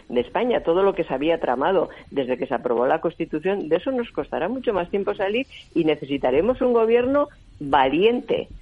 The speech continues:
o sea, que, que tenga, en fin, que tenga claro que tiene que cambiar de fondo, o sea, que no solo es la economía,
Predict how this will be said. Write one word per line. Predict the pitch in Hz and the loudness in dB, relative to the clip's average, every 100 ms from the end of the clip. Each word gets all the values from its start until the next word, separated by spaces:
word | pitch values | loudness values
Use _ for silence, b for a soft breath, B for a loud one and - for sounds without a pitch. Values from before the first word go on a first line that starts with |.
| - - | -14 -10
o | 139 | -6
sea, | 131 143 | 0 0
que, | - 139 127 - | 2 0 0 -4
que | - 120 | -4 -2
tenga, | - 160 208 285 269 - | 2 2 2 0 -2 -6
en | - 120 117 | -4 -4 -2
fin, | - 247 202 | 0 0 2
que | 131 | -2
tenga | - 185 233 | 0 0 -2
claro | - 220 220 233 285 B B - | 2 2 4 2 0 B B -2
que | 143 | 0
tiene | 156 160 180 | 2 0 2
que | 208 | 2
cambiar | 202 196 190 247 269 - | 2 2 4 2 0 -4
de | 139 135 | 0 0
fondo, | - 156 269 226 120 | 2 2 2 2 0
o | |
sea, | - 131 | -2 -4
que | - | -2
no | 131 165 | 0 0
solo | 214 233 | 2 2
es | 220 | 2
la | |
economía, | 156 135 123 127 240 233 | 0 0 -2 0 0 0